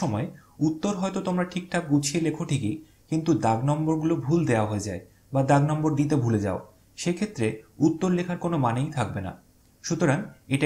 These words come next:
একটু শেষে দেখে নেবে। এই ছিল তোমাদের জন্য খুব সাধারণ কিছু বিষয়, যা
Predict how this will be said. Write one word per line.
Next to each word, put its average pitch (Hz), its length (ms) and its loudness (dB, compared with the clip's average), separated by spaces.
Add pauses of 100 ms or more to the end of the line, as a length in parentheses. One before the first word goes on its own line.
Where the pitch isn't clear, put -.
একটু - 160 -6 (180)
শেষে 123 240 -2 (120)
দেখে 107 220 -2
নেবে। 90 180 -8 (1700)
এই 165 220 4
ছিল 214 120 2 (120)
তোমাদের 160 320 2
জন্য 117 160 2 (280)
খুব 214 140 2 (120)
সাধারণ 165 420 2
কিছু 160 160 0 (100)
বিষয়, 151 280 0 (360)
যা 135 100 8